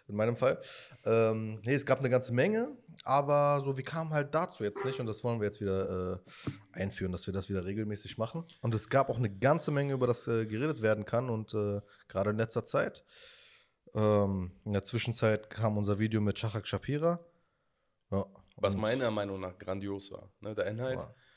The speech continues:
Speaker 2: Ich meine, ihr habt ja erstmal vier Stunden aufgenommen, dann seid ihr irgendwie zu der Erkenntnis gelangt, oh, Alter, vier Stunden das zu schneiden, ist eine Katastrophe.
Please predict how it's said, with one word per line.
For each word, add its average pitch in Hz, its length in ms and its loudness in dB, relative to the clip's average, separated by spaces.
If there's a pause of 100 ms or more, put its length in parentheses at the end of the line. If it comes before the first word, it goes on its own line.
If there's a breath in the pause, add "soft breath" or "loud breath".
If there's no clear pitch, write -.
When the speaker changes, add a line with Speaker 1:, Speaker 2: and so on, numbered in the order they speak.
(140 soft breath)
Speaker 2:
Ich - 100 -14
meine, 113 160 2
ihr 110 60 4
habt 113 140 2
ja 113 60 6
erstmal 113 260 2
vier 175 160 -2
Stunden 160 240 -4
aufgenommen, 120 460 -2
dann 107 140 -2
seid 107 200 -2
ihr 110 60 -6
irgendwie 107 480 -8
zu - 160 -10
der 101 80 2
Erkenntnis - 340 -6
gelangt, 107 300 -4
oh, - 80 -14
Alter, - 260 -14
vier - 220 -12
Stunden 107 460 -8
das 110 180 -10
zu - 80 -12
schneiden, 113 260 -6
ist 110 100 -10
eine 101 60 -16
Katastrophe. - 600 -8